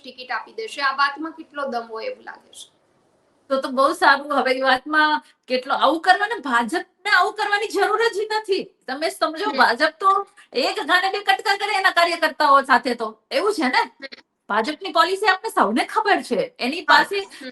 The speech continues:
Speaker 2: ઈ ડી, સી ડી બધું જ છે, હે, પૂરી એ બી સી ડી છે. ગમે નેતાની, અ, ઈ, અ, વાટ લગાડી શકે છે,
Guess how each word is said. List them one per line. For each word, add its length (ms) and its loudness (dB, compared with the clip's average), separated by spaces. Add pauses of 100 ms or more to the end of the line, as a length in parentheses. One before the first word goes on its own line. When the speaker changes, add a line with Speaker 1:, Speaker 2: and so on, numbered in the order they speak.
Speaker 2:
ઈ 160 -6
ડી, 260 -6
સી 240 -4
ડી 480 -4
બધું 440 4
જ 120 -12
છે, 60 -2 (600)
હે, 200 -2
પૂરી 180 0
એ 140 4
બી 140 4
સી 160 -2
ડી 160 -4
છે. 300 -8
ગમે 320 4
નેતાની, 500 0
અ, 240 -8
ઈ, 240 -8
અ, 160 -8
વાટ 380 4
લગાડી 300 0
શકે 320 -10
છે, 100 -18